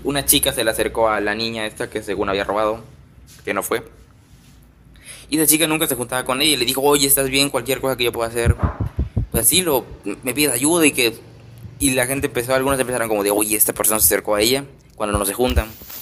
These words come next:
O sea, capaz fue ella. Y luego hubo un par de cosas que pasaron de que pudimos confirmar quién fue la persona que robó la cartera.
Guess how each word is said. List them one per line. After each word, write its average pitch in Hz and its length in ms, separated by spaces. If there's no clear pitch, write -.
O - 60
sea, 117 100
capaz 101 280
fue 117 180
ella. 110 200
Y 214 260
luego 202 280
hubo 170 140
un - 140
par 143 300
de 120 220
cosas 120 420
que - 140
pasaron 117 500
de 98 80
que 92 240
pudimos 110 580
confirmar 107 400
quién 110 140
fue 107 100
la 101 140
persona 101 320
que 98 100
robó 95 240
la 98 80
cartera. - 420